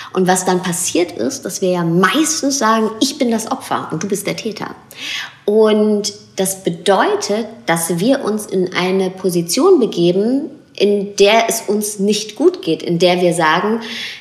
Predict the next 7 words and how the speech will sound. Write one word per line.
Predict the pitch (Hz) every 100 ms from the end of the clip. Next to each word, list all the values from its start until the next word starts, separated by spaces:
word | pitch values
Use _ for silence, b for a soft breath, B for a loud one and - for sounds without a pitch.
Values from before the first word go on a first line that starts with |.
| B _
ich | 226 -
kann | - 311 330
ja | 262
nicht | 202 190 -
glücklich | 294 - 202 170
sein, | 156 160 170 208 240 262 -
weil | 208 190